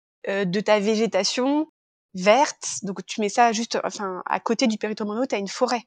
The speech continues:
Tu vois, t'es pas en altitude, t'es là, t'as une forêt, euh, et cette forêt, t'as des conifères verts, et puis t'as des arbres jaunes, t'en as des oranges, t'en as des rouges, t'en as des verts.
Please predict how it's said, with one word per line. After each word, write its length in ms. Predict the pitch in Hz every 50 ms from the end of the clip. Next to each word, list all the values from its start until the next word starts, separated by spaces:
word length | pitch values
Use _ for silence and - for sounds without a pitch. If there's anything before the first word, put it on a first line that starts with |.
| _ _ _
Tu 80 | - 208
vois, 60 | 202
t'es 120 | - 196
pas 120 | - - 208
en 180 | 208 208 202
altitude, 720 | 196 196 - - 202 - - - 285 285 226 196 175 170 175
t'es 100 | - -
là, 200 | 196 214 240 240
t'as 120 | - 196
une 120 | 185 190 185
forêt, 540 | - - 214 196 202 208 214 233 247 233
euh, 80 | 196 180 - _ _ _ _ _ _ _ _ -
et 140 | - 202
cette 220 | 180 - - 185 -
forêt, 420 | - - 180 196 214 247 269 269
t'as 140 | - 220 190
des 140 | 180 190 190
conifères 520 | - 196 185 190 190 - - 190 185 185
verts, 480 | 190 208 220 240 262 277 294 285 - - _ _ _ _ _ _ _ -
et 100 | 196 180
puis 180 | - - 220
t'as 180 | - - 214 190
des 240 | 175 185 185 180 190
arbres 440 | 220 240 277 - 269 233 - - - _ _ _ _ _ _ _ _ _ _
jaunes, 540 | - 165 - 214 233 254 269 277 277 277 277 277 _ _
t'en 140 | - - 180
as 100 | 180 185
des 140 | 175 175 180
oranges, 360 | 202 254 269 269 269 269 -
t'en 120 | - 208 196
as 100 | 185 175
des 100 | 196 214
rouges, 300 | 233 262 277 285 269 -
t'en 120 | - 190
as 80 | 185 185
des 100 | 175 214
verts. 420 | 208 226 254 262 262 262 - -